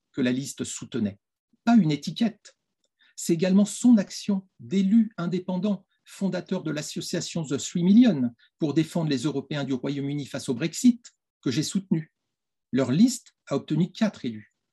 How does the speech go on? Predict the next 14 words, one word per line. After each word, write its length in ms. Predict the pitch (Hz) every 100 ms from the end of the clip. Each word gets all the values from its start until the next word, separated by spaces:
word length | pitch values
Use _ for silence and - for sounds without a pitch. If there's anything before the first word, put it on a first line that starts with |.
| _ _ _ _ _ _ _
Les 220 | 165 185 190
Républicains 800 | 180 - 151 151 - 170 160 -
avaient 280 | 123 135 131
cinq 380 | - 226 226 226 _ _
conseillers 540 | 160 - 233 277 208 _ _ _ -
élus 280 | 143 156 143
en 60 |
Europe 280 | 135 131 123
du 120 | 131
Nord 200 | 127 120
en 40 | 120
deux 100 | 113
mille 140 | 107
quatorze. 560 | 110 - 113 - -